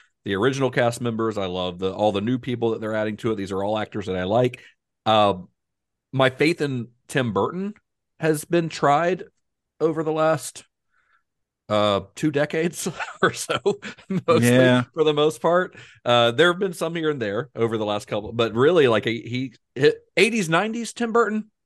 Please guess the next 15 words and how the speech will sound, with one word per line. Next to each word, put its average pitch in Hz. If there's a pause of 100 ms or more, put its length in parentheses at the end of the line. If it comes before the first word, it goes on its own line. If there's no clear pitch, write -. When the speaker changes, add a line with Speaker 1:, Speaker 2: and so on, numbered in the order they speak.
(260)
Speaker 1:
flawless, 101 (220)
excellent. 98 (340)
But, 113
Speaker 2:
Yeah. 113
Speaker 1:
uh, 113
everything 175
from, 147
like, 123
Planet 123
of 107
the 107
Apes -
on, 107
not 190
everything. 95